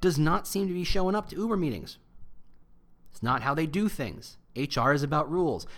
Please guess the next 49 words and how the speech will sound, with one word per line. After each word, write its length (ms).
No 140
one 120
got 180
into 220
H 160
R 120
because 180
they 100
like 280
the 80
rebel 240
nature 320
of 100
it, 120
<laughs> 240
right? 300
No 80
one, 240
no 180
one. 320
A-, 180
people 240
get 140
in 80
H 180
R 60
because 260
they 100
like 280
rules. 640
They 140
like 160
to 80
establish 540
processes. 840
They 100
like 180
to 60
follow 460
it. 180
That's 240
what 240
every 240
H 180
R 80
person 300
I've 140
ever 220
met, 280